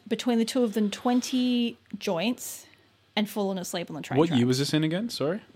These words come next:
Speaker 1: Uh, nineteen eighty-seven.
Speaker 2: Okay, that, uh, um, I mean, that's kind of a weird year to
Speaker 1: Yeah.
Speaker 2: sort of rule that.
Speaker 1: So the parents are immediately dismissive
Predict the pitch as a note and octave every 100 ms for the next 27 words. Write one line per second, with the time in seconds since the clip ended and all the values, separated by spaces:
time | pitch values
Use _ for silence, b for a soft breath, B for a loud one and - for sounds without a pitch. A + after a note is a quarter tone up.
0 | - G#3+ G#3 G#3 G#3 G#3+ G#3+ A3 A3+ A3
1 | G#3+ G#3+ G3+ - - A3 F#3 - G3+ B2
2 | A2+ G2+ G#2 - - A#2+ - - A#2 A2+
3 | A2+ - D#3+ F3 F#3 G3 - - D#4 F3
4 | A#2+ A2 A#2 A#2+ A2 G#2+ A#2+ B2+ A#2+ G2
5 | A#2 A2 G2+ G2 B B B A2 A#2 B2
6 | G#2+ D#3+ A3+ - - C4 B3 B3 B3 -
7 | - C#4 E4 G4 G4 F#4 C4+ B3+ B3+ C4
8 | A#3+ A#3 G#3 - G#3+ G#3 G3 F#3+ -